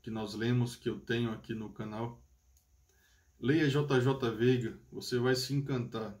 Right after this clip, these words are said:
Um escritor brasileiro, infelizmente, ainda pouco lido,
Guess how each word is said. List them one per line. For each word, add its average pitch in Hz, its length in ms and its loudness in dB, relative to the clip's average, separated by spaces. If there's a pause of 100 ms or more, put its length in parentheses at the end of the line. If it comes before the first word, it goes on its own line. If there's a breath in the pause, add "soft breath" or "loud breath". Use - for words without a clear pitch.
(200)
Um 117 160 -8
escritor 120 440 -2
brasileiro, 123 760 4 (120)
infelizmente, 143 760 0
ainda 139 240 2
pouco 151 420 -2
lido, 147 460 2